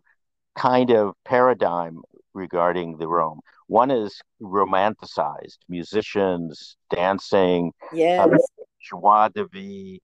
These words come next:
Speaker 1: you know, living the gypsy lifestyle on the
Speaker 2: Flamenco,
Speaker 1: road.
Speaker 2: flamenco
Speaker 1: Carefree,
Speaker 2: guitar music, yeah.
Speaker 1: carefree, carefree and, uh, you know, and footloose. And the other paradigm is a criminal race of people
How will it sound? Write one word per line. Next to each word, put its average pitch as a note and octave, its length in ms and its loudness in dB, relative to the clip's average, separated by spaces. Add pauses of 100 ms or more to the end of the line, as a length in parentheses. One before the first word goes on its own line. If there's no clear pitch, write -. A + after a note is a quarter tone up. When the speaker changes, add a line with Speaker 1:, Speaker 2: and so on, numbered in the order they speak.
(260)
Speaker 1:
you G#2+ 100 -4
know, F#2 180 0
living A2 520 0
the G2+ 120 2
gypsy A2 680 -2
lifestyle F#2+ 840 2
on E2+ 200 -2
the F2 80 -6
Speaker 2:
Flamenco, G2+ 300 4
Speaker 1:
road. - 80 4 (400)
Speaker 2:
flamenco F#4+ 220 -4
Speaker 1:
Carefree, C#3 500 0
Speaker 2:
guitar F3 220 -10
music, F3 340 -8 (200)
yeah. E3 60 -12
Speaker 1:
carefree, - 480 -6 (400)
carefree B2 960 -2
and, F#2 460 -4
uh, F#2 260 -6 (320)
you G#2+ 180 2
know, G2 400 4
and F#2+ 220 4 (100)
footloose. F#2 760 -2 (360)
And A2+ 400 2
the A#2 180 0
other C3+ 260 6
paradigm G#2+ 800 2
is G2+ 280 -6
a G#2+ 220 -4
criminal A#2 480 2
race G#2+ 300 0
of A2+ 120 0
people C3+ 460 -4